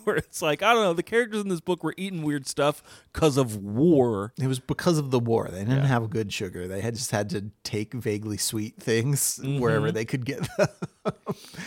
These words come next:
Speaker 1: So what are the other stories kind of covering? We got the
Speaker 2: Other
Speaker 1: Tigger
Speaker 2: stories are just,
Speaker 1: introduction.
Speaker 2: um, it's,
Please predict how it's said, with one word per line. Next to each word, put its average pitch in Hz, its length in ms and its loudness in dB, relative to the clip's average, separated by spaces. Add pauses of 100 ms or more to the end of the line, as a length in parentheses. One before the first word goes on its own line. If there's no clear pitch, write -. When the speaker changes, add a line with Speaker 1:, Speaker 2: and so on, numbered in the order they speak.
(200)
Speaker 1:
So 180 100 6
what 208 140 10
are 214 60 8
the 202 100 6
other 190 260 6
stories 139 680 4
kind 123 260 0
of 113 160 -2
covering? 90 600 2
We 95 100 0
got 120 180 2
the - 80 2
Speaker 2:
Other 294 140 6
Speaker 1:
Tigger 127 200 4
Speaker 2:
stories 226 520 6
are 190 100 6
just, 170 180 0
Speaker 1:
introduction. 82 320 0 (260)
Speaker 2:
um, 180 600 2 (800)
it's, - 800 2